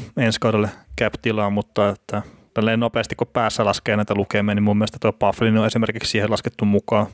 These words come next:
Toki myös Brian Little, mikä hänen tilanne on. Että sieltähän sitä äkkiä sitten saattaa aueta paljonkin tota niinku palkkatilaa, että jos Buffalin ei pelaa ja Little ei pysty pelaamaan, niin aukeaa sitten tosiaan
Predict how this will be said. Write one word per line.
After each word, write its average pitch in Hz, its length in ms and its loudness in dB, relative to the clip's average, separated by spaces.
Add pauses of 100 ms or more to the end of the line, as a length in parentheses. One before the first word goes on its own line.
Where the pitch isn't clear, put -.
(120)
Toki 113 260 0
myös 110 160 0
Brian 107 380 0
Little, 107 340 0 (260)
mikä 113 200 -2
hänen 110 280 -2
tilanne 101 340 2
on. 101 180 -2 (180)
Että - 180 -10
sieltähän 104 280 -2
sitä 104 180 0
äkkiä 101 280 -4
sitten - 260 -6
saattaa 127 360 0
aueta 123 240 2
paljonkin 123 560 0
tota 104 220 0
niinku 104 220 -2
palkkatilaa, 107 580 0
että - 160 -2
jos 104 100 -2
Buffalin 107 380 -2
ei 107 220 2
pelaa 107 340 0
ja 110 120 0 (240)
Little 110 320 0
ei 107 60 0
pysty 113 340 0
pelaamaan, 110 420 -2
niin 120 120 -4 (260)
aukeaa 101 380 0
sitten - 260 -6 (320)
tosiaan 104 500 0